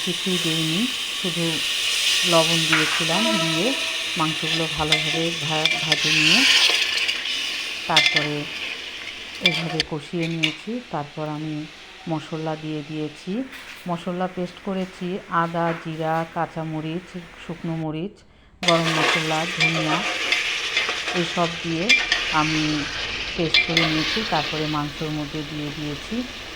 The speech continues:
দেওয়ার পর আমি এভাবে কষিয়ে, আর তিনটা গোটা রসুন দিয়েছি। রসুনটা অনেক টেস্ট লাগে মাংসে, অনেকেই খেতে পছন্দ করেন আপনারা, দিয়ে দেখবেন,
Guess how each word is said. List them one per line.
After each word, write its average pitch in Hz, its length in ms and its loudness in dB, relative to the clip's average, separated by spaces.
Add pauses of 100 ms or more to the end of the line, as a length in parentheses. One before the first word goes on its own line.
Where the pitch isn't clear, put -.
(180)
দেওয়ার 160 280 4 (120)
পর 175 180 0 (480)
আমি 160 180 0
এভাবে 156 260 -2 (100)
কষিয়ে, 165 480 -4 (160)
আর 151 320 2 (440)
তিনটা 185 480 2 (240)
গোটা 165 220 0
রসুন 156 320 0
দিয়েছি। 160 640 0 (280)
রসুনটা 160 600 0
অনেক 175 260 0 (160)
টেস্ট 165 420 0
লাগে 147 240 0
মাংসে, 170 560 4 (800)
অনেকেই 170 420 4 (160)
খেতে 165 280 0
পছন্দ 156 500 2
করেন 156 260 0
আপনারা, 147 480 4 (1080)
দিয়ে 160 280 0
দেখবেন, 160 480 4